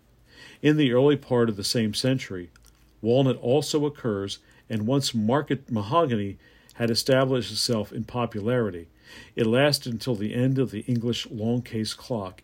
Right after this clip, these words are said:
into the nineteenth century. The lantern clock was still being made in the eighteenth century, but many movements of the London type were also being produced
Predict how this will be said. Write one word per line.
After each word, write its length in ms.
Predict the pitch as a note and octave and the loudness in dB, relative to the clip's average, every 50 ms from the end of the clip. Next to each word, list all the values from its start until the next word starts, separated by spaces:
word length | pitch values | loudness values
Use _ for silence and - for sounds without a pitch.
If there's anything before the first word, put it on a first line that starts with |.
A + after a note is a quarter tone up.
| _ | _
into 340 | - B2+ B2 B2 A#2+ - - | -2 0 0 0 -2 -4 -6
the 120 | A2 A2 | -4 -4
nineteenth 480 | G#2 G2+ G2+ G#2+ G2+ - - G#2 G2 F#2 | -4 -4 -4 -6 -8 -8 -10 -12 -8 -8
century. 480 | - - G#2+ G#2 G2+ - - - - - _ _ _ _ _ _ _ _ _ _ _ _ _ - - - - - - | -6 -6 -6 -6 -8 -10 -14 -16 -20 -20 _ _ _ _ _ _ _ _ _ _ _ _ _ -20 -20 -20 -20 -20 -2
The 80 | - C3 | 2 4
lantern 440 | B2+ C3+ D#3+ F3 F#3 - - A#2 G2 | 6 6 6 4 2 0 -2 -4 -4
clock 440 | - - F#2+ F2 F2 F#2+ G#2 - | -6 -10 -10 -10 -10 -12 -12 -10
was 100 | - A2 | -8 -6
still 300 | - - - C#3+ D3 C#3+ | -6 -2 2 4 4 4
being 340 | C#3+ A2+ B2+ B2 A#2 A2+ A2 | 4 4 2 2 2 2 2
made 320 | A2+ B2 A#2+ A2+ G#2 G2 F#2+ | 2 2 0 0 -2 -4 -6
in 120 | G2+ G2+ | -8 -8
the 120 | G2+ G2+ | -6 -6
eighteenth 360 | G2+ G#2 G#2 - - G2+ F#2+ - | -6 -6 -8 -10 -12 -10 -8 -6
century, 500 | - A#2+ A#2 A2+ - - F#2+ F#2 - - _ _ _ _ _ - - - - - | -4 -4 -6 -6 -8 -12 -14 -18 -20 -20 _ _ _ _ _ -20 -20 -20 -20 -2
but 120 | - B2 A2+ | 0 0 2
many 280 | A#2+ C#3 D3+ D#3+ E3 | 4 4 4 2 2
movements 500 | D3+ C#3 C3+ D3 C#3+ C3+ C#3 D3 C3+ - | 2 2 2 2 2 2 2 0 0 -2
of 200 | - - A#2+ G#2 | -4 -4 -6 -4
the 80 | - A#2 | -4 -2
London 420 | G#2+ G#2 A2+ B2+ C3 A#2+ C3 A#2+ | -2 0 2 2 2 2 0 -2
type 340 | A2 - - A2 G#2+ G#2 - | -2 -2 -4 -4 -4 -4 -6
were 80 | - - | -10 -10
also 460 | - B2 C3 D3 C#3+ - - B2 A2+ | -6 -2 -2 -2 -2 -2 -2 -4 -4
being 220 | - G#2 G2+ F#2+ | -4 -6 -8 -10
produced 520 | - - - F#2 - G2+ G2 F#2+ F2 - | -10 -10 -12 -10 -8 -10 -10 -10 -10 -14